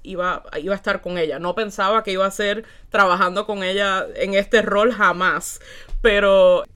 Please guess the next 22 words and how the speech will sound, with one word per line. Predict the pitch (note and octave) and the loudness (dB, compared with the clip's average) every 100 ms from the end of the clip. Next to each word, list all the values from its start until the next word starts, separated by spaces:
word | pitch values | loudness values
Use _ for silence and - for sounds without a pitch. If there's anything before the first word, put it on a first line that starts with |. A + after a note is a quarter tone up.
| - | -4
tomé | G#3 G3 | -4 0
la | G#3 | 0
decisión | A#3 A#3+ B3 B3 | 0 -2 -2 2
aquí | A3+ - A3 | 2 0 -4
en | B3+ B3+ | -4 -2
Holyoke. | G#3 F3+ G#3 - | -4 -4 -6 -6
Ella | F3 F#3 | -4 -4
vino | G3+ G#3+ A3 | -4 -6 -8
a | |
hacer | G#3 G3+ | -8 -10
un | G#3 | -12
town | - G#3 G#3+ | -6 -4 -4
hall, | G3 D#3+ F3 - - - - | -8 -8 -8 -14 -20 -20 -10
eh, | - F#3+ F3+ | 0 2 2
en | F3+ F#3 | 0 -4
septiembre, | G#3+ G#3+ F#3 F#3+ F#3+ | -6 -6 -6 -4 -4
poco | F3+ F#3 | -4 -2
después | F#3+ G3 G3+ | -2 -4 -4
del | G#3 | -4
aniversario | G3+ G3 F#3 F#3+ F#3 | -4 -6 -8 -8 -4
de | F#3+ | -2
María, | G#3 F3 F3 | -4 -6 -10